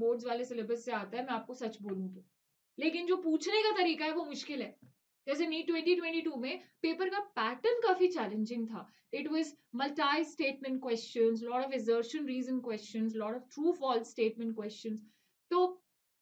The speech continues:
choices भी चार से ज्यादा थी, पांच या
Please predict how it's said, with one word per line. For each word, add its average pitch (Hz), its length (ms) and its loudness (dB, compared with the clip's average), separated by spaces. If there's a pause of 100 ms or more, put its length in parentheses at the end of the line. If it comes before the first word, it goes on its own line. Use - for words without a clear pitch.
(360)
choices 294 580 4
भी 349 140 6 (320)
चार 254 300 4
से 311 200 -2
ज्यादा 262 440 2 (100)
थी, 294 80 -4 (140)
पांच 247 360 0
या 302 160 -2